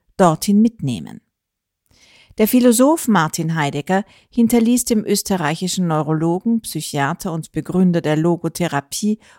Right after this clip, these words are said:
und der Existenzanalyse Viktor Frankl einst Worte, die ihre Wirkung vor allem im Angesicht des Todes entfalten.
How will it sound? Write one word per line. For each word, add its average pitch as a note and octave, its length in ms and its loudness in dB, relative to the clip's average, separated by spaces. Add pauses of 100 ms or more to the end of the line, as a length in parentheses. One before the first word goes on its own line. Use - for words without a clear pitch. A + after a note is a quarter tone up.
(140)
und A3 240 2
der - 120 0
Existenzanalyse F3 1300 -2 (220)
Viktor E3+ 420 -4
Frankl E3 520 -6 (340)
einst D#3+ 420 -2
Worte, F#3 460 -2 (420)
die G#3+ 80 -6
ihre G#3 320 0
Wirkung G3 540 0
vor - 240 -6
allem F#3+ 260 0
im E3+ 180 -4
Angesicht E3 600 -4
des D#3 160 -4
Todes C#3+ 420 -6
entfalten. - 720 -10